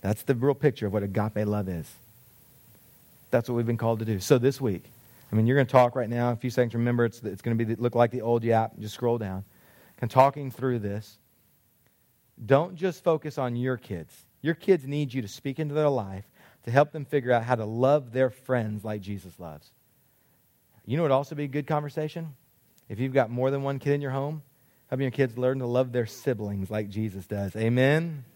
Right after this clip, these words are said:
Right? But not just that. Let's model it for 'em. Let's let them see us love our friends, or if you're married, a spouse,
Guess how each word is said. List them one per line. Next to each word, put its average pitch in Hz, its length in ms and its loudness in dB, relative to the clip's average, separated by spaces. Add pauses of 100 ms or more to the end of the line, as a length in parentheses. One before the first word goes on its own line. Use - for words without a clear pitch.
(400)
Right? 151 420 4 (2000)
But 120 80 -2
not 156 200 2
just 143 220 -16
that. 139 340 0 (1200)
Let's 117 180 0
model 117 340 0
it 98 120 -12
for 110 220 -8
'em. 78 140 -18 (920)
Let's 117 180 -4
let 127 140 -2
them 131 160 0
see 123 260 2
us 117 160 -4
love 120 240 4
our 123 220 4
friends, 123 400 -2
or 113 80 -2
if 104 80 -8
you're 107 100 -2
married, 117 380 2
a 101 60 -10
spouse, 131 680 -2